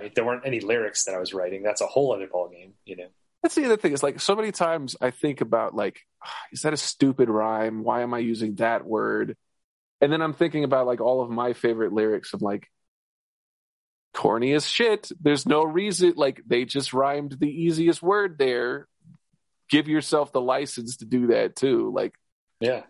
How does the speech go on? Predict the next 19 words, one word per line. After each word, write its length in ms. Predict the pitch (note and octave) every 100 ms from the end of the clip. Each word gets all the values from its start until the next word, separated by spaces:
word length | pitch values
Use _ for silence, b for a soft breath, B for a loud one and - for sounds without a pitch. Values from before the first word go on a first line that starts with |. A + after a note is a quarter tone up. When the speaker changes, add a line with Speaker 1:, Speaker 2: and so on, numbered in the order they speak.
| _ _ _ _ _ _ F3+
Speaker 1:
no, 200 | C#3 B2
this, 300 | D#3 - -
this 220 | D3+ C#3
would 100 | C#3
be 120 | C3+
a 40 | A#2
good 180 | A#2+
exercise 680 | A2+ - A2 - A2+ G#2+ G2+
in 160 | G#2 G#2
the, 160 | G2+
like, 360 | G#2 G2 F2+ - _ _ _ _ _ _ _ _ _ _ -
you 160 | C3
have 240 | C3+ D#3+ -
to 60 | -
produce 540 | - - - C#3 D3
something 440 | - F#3+ - F3+ F2+
at 100 | -
the 180 | G2+
end. 100 | -